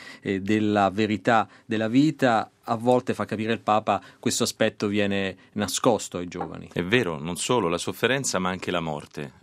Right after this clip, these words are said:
Speaker 2: A me è capitato tantissime volte in occasione di funerali in parrocchia di parlare esclusivamente con i bambini che avevano magari, stavano dando l'addio alla propria nonna o al proprio nonno e con i ragazzi,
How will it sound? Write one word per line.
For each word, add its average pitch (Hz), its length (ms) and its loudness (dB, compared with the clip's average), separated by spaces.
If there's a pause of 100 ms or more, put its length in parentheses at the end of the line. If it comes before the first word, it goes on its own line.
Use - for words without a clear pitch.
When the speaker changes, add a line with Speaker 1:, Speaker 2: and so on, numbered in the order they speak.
Speaker 2:
A 85 120 -4
me 107 140 2
è 113 40 0
capitato 98 440 -2
tantissime 95 600 -2
volte 95 320 0
in 82 60 -2
occasione 85 420 -4
di 85 100 -2
funerali 78 720 -2 (340)
in 80 160 -6
parrocchia 78 760 -2
di 95 200 -2
parlare 110 500 0
esclusivamente 104 800 -2
con 87 140 -2
i 87 60 -4
bambini 107 640 -2 (460)
che 87 60 -2
avevano 85 340 -2
magari, 82 480 -2
stavano 87 400 -2
dando 87 260 0
l'addio 82 360 -2
alla 80 100 -2
propria 82 260 -4
nonna 92 300 0
o 76 60 -2
al 73 80 -8
proprio 90 240 -4
nonno 117 420 0 (320)
e - 140 0
con 101 160 0
i 95 80 0
ragazzi, 73 600 -4